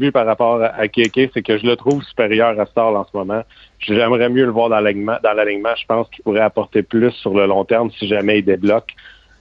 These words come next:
Euh, mais je pense pas qu'on, on pense à long terme <laughs> parce qu'on sait qu'on est sur le siège éjectable. Rappelez-vous la déclaration de Stéphane Waite en entrevue le lendemain qu'il s'est fait congédier. Apparemment que Marc Bergevin lui aurait dit qu'il avait pas le choix d'agir parce que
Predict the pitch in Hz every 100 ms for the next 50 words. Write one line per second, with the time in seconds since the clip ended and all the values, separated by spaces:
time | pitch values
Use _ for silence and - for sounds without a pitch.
0 | _ - 110 110 - 120 - 175 165 -
1 | 196 - 123 123 127 113 113 117 - 120
2 | 135 131 127 - - 117 113 113 127 139
3 | 127 - - - 120 127 - 156 127 120
4 | 120 117 110 104 127 117 110 101 104 -
5 | 113 120 - - _ - 110 113 120 127
6 | 135 117 113 123 110 110 - 127 117 -
7 | 110 110 104 117 123 104 104 107 104 104
8 | 120 113 104 101 107 120 - 107 110 110
9 | 101 107 92 107 120 _ _ _ - 104
10 | 110 113 123 - 120 113 113 107 107 113
11 | 120 110 107 104 104 95 117 123 _ _
12 | _ - 110 107 135 120 - 135 120 107
13 | 135 135 120 - 123